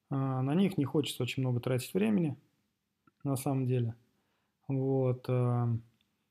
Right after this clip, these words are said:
из-за этого достаточно много товаров я на первой стадии отбрасываю. Вот. На переговоры с китайцами мы от-, откладываем, ну, примерно в среднем получается так, около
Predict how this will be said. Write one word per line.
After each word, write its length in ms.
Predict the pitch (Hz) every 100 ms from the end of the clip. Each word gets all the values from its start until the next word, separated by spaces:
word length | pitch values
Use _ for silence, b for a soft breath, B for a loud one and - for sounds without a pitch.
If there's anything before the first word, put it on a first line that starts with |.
| -
из-за 160 | 147 185
этого 480 | 196 151 139 - 139 _ _ _
достаточно 440 | 139 123 - -
много 180 | 147 139
товаров 380 | 131 151 151 -
я 60 | 123
на 180 | 123
первой 240 | 117 139 123
стадии 280 | - 135 123
отбрасываю. 560 | 120 123 113 - 107 - _ _ _ _ _
Вот. 340 | 139 131 127 117
На 400 | 143 147 147 135
переговоры 360 | 147 156 156
с 40 | -
китайцами 560 | 175 196 190 143 131
мы 240 | 131 151 135
от-, 200 | 120 - _ _ _ -
откладываем, 520 | 131 - 147 131 120
ну, 180 | 143 127
примерно 440 | 127 139 135 120
в 40 | 117
среднем 320 | 143 143 117
получается 520 | 127 127 127 117 -
так, 200 | 120 113
около 440 | 135 120 123 117